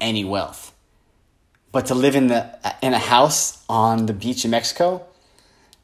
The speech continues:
that's possible. That's possible. And it was absolutely an, an incredible house. So they had this idea to go down there, and they wanted to do that just so they could enjoy life together for the time being and live the beach life and go from there.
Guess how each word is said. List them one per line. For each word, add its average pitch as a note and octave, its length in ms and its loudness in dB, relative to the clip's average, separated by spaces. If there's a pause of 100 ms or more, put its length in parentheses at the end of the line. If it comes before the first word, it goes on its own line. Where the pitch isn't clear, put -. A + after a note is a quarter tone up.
(180)
that's A#2+ 220 0
possible. F#2+ 600 -2 (840)
That's A#2 220 0
possible. F#2 400 -2
And A2+ 100 -4
it B2 60 0
was A2 200 -6
absolutely G#2+ 540 -4
an, G#2+ 180 -14
an G#2 160 -12
incredible G#2+ 380 -4
house. F2 220 -6
So B2+ 80 -2
they D3 80 0
had D#3 160 0
this D3+ 180 -2
idea A#2 320 -2
to G#2 120 -10
go A2 180 -4
down G#2+ 220 -4
there, G2 160 -8
and G2+ 160 -8
they G#2+ 140 -8
wanted G2+ 280 -8
to F2 60 -18
do F2+ 140 -14
that F#2 280 -12 (340)
just C3 320 0
so B2 100 0
they A2+ 120 -2
could A2 140 -8
enjoy B2 380 0
life A#2+ 280 0
together A2+ 480 -2 (320)
for - 100 -20
the A2+ 60 -12
time A#2+ 380 0
being A2+ 260 -2
and G#2 140 -4
live A#2 180 -6
the G#2+ 80 -10
beach G#2 340 -6
life G2+ 500 -6 (480)
and G2+ 500 -10
go A#2 180 -6
from G#2+ 280 -8
there. F2+ 260 -12